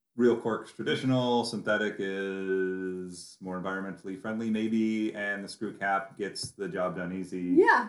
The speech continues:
Speaker 2: so, you know
Speaker 1: Did I just sum up pretty well there?
Speaker 2: Yeah, you summed it up pretty well. Either
Speaker 1: Okay.
Speaker 2: way, you know,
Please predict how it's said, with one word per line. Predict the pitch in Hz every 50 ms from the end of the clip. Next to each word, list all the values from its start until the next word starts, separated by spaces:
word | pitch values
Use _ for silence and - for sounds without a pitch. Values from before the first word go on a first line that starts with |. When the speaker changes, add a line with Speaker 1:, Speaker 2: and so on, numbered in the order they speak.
| - -
Speaker 2:
so, | - 339 330 320
you | 320 320
know | 311 302 302
Speaker 1:
Did | 294
I | - -
just | 127 127 -
sum | 139 127
up | 127 127 -
pretty | - 131 131
well | 131 139 135
there? | 147 151
Speaker 2:
Yeah, | 339 370
you | 320 -
summed | 349 339 339 320
it | 330
up | 302 294 302
pretty | 311 285 277
well. | 277 285 240 220
Either | 226 262 277 269
Speaker 1:
Okay. | 254
Speaker 2:
way, | 269 277 240 202 208 208 220 226
you | 226 214
know, | 208 208 214